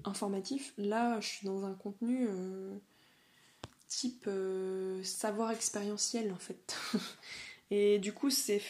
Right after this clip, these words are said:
enfin, ça demande beaucoup d'humilité, de, de transparence, de,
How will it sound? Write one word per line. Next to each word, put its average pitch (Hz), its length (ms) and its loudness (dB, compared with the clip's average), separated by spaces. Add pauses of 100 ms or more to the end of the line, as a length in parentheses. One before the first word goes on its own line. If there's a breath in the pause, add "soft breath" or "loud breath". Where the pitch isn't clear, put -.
(140)
enfin, 190 500 -2
ça 208 160 -2
demande 208 380 2
beaucoup 214 340 -4
d'humilité, 233 840 4
de, 190 540 0
de 196 80 4
transparence, 233 1040 2
de, 185 360 0